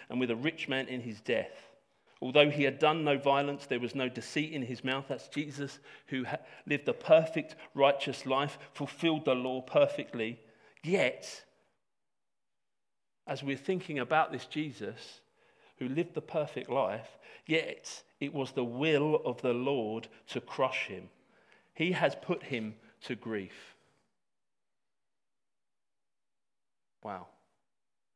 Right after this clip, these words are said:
It's talking about Jesus, the Son of God, came down, and upon him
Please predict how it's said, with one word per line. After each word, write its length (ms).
It's 100
talking 320
about 320
Jesus, 440
the 120
Son 500
of 200
God, 340
came 260
down, 400
and 160
upon 440
him 580